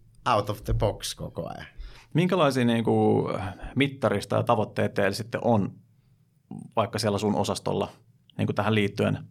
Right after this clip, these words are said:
Speaker 2: Mitä te asetatte vaikka jollekin tällaiselle hankkeelle tavoitteeksi ja mittareiksi, että sit tulee onnistunut, että sitä jatketaan niinku?
Speaker 1: No siis, sitä pitää aina vähän miettiä, että mikä on.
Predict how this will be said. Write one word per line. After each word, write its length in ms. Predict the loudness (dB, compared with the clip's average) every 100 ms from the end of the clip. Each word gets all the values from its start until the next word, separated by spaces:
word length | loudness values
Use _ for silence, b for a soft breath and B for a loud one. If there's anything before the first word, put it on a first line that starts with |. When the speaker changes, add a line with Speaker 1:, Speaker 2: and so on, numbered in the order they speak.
| -2
Speaker 2:
Mitä 180 | 0 4
te 80 | 4
asetatte 400 | 4 2 0 0
vaikka 180 | 2
jollekin 260 | 0 -2 -2
tällaiselle 340 | 0 0 0
hankkeelle 560 | 2 2 2 -2 0 -2 -6 b b b b b b _ -20 _
tavoitteeksi 480 | 2 2 2 0 2
ja 60 | 2
mittareiksi, 480 | 2 2 0 0 -4
että 80 |
sit 140 | -4 -2
tulee 200 | 2 4
onnistunut, 540 | 4 2 0 -4 -4 -2
että 80 |
sitä 140 | -2 0
jatketaan 480 | 0 -2 -4 -2 -2
niinku? 300 | -6 -6 -8 B B B B B B B B B _ -6 -2 -2 -2 B
Speaker 1:
No 220 | 2 4 4
siis, 320 | 4 2 0 B B B B B B _ _ _ -20 -14
sitä 280 | -4 0 2
pitää 260 | 2 4 6
aina 200 | 4 2
vähän 220 | 2 2
miettiä, 500 | 4 2 2 -4 -4
että 200 | -4 -2
mikä 380 | -2 0 0 0
on. 160 | -4